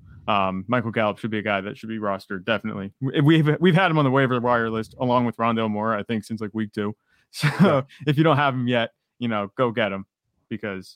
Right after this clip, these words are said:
Speaker 1: you know, he'll, he'll be able to
Speaker 2: I, I,
Speaker 1: turn
Speaker 2: I
Speaker 1: this
Speaker 2: would, I would start Michael Gallup as a wide receiver three this week.
Speaker 1: Yeah.
Speaker 2: Um, I, I think, I think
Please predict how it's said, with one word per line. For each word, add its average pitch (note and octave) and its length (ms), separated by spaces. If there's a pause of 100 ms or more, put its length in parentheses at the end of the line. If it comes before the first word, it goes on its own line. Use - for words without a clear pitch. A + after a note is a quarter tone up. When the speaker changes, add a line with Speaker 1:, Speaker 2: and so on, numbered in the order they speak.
Speaker 1:
you A#2+ 80
know, G2+ 100
he'll, A#2+ 160
he'll B2+ 160
be C#3+ 60
able D#3 120
to D#3 60
Speaker 2:
I, D#3 60
I, D#3+ 40
Speaker 1:
turn A#2 100
Speaker 2:
I D#3+ 40
Speaker 1:
this F3+ 80
Speaker 2:
would, F#3+ 220 (160)
I C#3+ 140
would F#3 160
start D#3+ 280
Michael C#3 220
Gallup C3 260
as B2 80
a B2+ 40
wide A#2+ 160
receiver A#2+ 340
three A#2 220
this G#2+ 260
week. - 240 (720)
Speaker 1:
Yeah. B2 180
Speaker 2:
Um, G#2+ 120
I, C#3 140
I B2+ 120
think, C#3+ 240 (100)
I C#3 100
think C#3 260